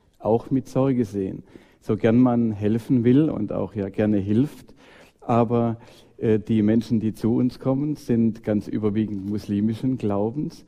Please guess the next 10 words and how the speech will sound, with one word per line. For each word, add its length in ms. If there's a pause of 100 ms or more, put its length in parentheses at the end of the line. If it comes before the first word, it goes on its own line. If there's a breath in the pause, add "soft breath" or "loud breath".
(480 loud breath)
Und, 400
äh, 280
da 200
haben 300
doch 140
viele 420
auch 180
die 160
Sorge, 560 (480 loud breath)
ähm, 360